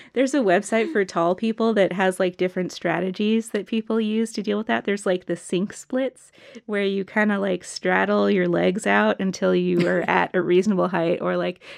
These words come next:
Speaker 2: some people bring up a little stool to the sink and they put their feet, like, <laughs> under the sink, like it's, like it's a little desk, and they wash dishes that way, and I'm like, I try to remember to do the sink splits. <laughs>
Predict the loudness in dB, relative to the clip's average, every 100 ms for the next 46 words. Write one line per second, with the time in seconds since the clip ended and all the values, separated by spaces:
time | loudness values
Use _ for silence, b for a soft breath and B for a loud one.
0 | -8 0 0 2 0 0 2 2 2 2
1 | 2 2 0 2 4 4 2 0 0 0
2 | 0 0 2 0 -2 -4 -4 -4 -4 -8
3 | -8 -6 -4 -4 0 2 6 6 6 -2
4 | -6 0 2 2 -2 B B -6 0 0
5 | 2 -2 -6 -2 -2 -2 -4 0 0 0
6 | 0 0 -4 -4 -4 -2 -4 -4 -6 -6
7 | -6 -6 -4 -4 -2 0 0 -2 -4 -6
8 | -8 -8 _ _ _ _ _ _ _ -6
9 | 0 4 6 4 4 2 0 0 2 0
10 | -2 -6 -6 -6 -8 -4 -4 -4 -6 -2